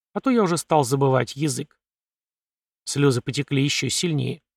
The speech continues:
Запах киоли стал невыносимым. Несса, наверное, не удержалась бы на ногах, если бы Шани не взял её за руку крепче. «Что с вами, Несса?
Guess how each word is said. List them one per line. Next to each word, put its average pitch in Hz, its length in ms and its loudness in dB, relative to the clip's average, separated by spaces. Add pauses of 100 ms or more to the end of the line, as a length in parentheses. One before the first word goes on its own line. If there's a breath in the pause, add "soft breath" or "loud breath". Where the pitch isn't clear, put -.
(480)
Запах 185 360 2
киоли 233 360 0
стал 180 280 0
невыносимым. 156 720 -2 (360)
Несса, 226 300 2
наверное, 208 400 2
не 190 100 2
удержалась 190 520 2
бы 165 80 -2
на 185 80 0
ногах, 185 440 2
если 131 180 -6
бы 123 100 -4
Шани 135 300 2
не 131 120 2
взял 135 280 2
её 131 140 2
за 127 200 4
руку 127 220 -2
крепче. - 500 -4 (1000)
«Что 233 240 -2
с - 100 -4
вами, 131 200 -2
Несса? 180 440 -2